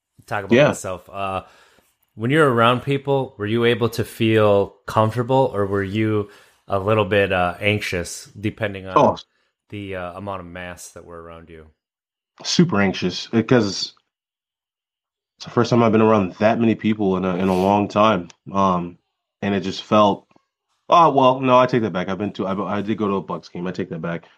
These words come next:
Speaker 2: It's only the second time I've been around that many people, um, in a long time. And yeah, it's real, real, real anxious just because you just don't know. You're standing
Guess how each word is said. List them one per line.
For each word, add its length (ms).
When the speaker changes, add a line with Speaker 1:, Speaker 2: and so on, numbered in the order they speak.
Speaker 2:
It's 100
only 160
the 60
second 320
time 220
I've 100
been 100
around 140
that 140
many 120
people, 420
um, 360
in 80
a 80
long 320
time. 440
And 380
yeah, 360
it's 180
real, 340
real, 500
real 280
anxious 500
just 220
because 340
you 60
just 220
don't 260
know. 560
You're 140
standing 440